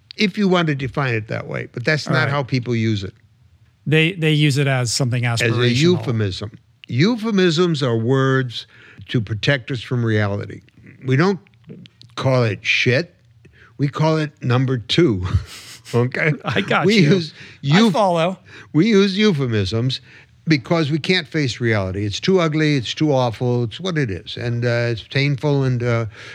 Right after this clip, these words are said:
Speaker 1: and so we, uh, we wanna, we wanna, um, live in a, uh, you know, like I said, f-,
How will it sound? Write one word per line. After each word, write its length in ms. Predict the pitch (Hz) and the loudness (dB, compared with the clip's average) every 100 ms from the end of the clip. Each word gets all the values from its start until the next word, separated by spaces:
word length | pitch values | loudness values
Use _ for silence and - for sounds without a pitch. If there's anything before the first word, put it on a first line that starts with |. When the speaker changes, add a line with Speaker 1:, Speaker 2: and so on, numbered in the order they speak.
| - - | -20 -4
Speaker 1:
and 220 | 120 107 | -2 0
so 240 | - 127 | 0 2
we, 280 | 123 123 120 | 2 2 2
uh, 140 | 117 120 | 2 0
we 180 | 127 | -2
wanna, 480 | 117 117 117 117 110 110 - | 0 0 0 0 -2 -6 -12
we 160 | 117 113 | -6 -2
wanna, 540 | 113 113 117 113 110 | 0 0 0 0 0
um, 200 | 110 107 98 - - - - _ | 0 0 -4 -12 -18 -18 -20 _
live 360 | 120 135 139 | 0 2 2
in 160 | 131 113 | 0 -2
a, 260 | 117 113 117 - _ | 0 -2 -4 -14 _
uh, 60 | 135 | -10
you 200 | 139 190 | -6 -4
know, 60 | 143 131 | 0 0
like 240 | 160 139 | 0 -2
I 60 | 151 | -2
said, 240 | 143 170 | -4 -4
f-, 140 | 98 | -6